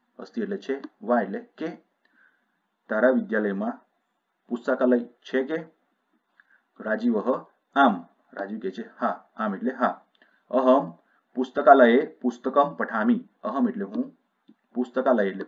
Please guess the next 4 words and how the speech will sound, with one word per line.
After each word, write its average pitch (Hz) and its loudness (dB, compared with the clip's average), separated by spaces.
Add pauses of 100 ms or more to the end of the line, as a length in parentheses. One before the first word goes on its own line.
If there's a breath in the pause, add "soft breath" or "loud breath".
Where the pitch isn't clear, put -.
(500)
પુસ્તકાલયમાં, 113 -4 (560)
પુસ્તકમ 135 -2 (120)
એટલે 107 -6
પુસ્તક, - -6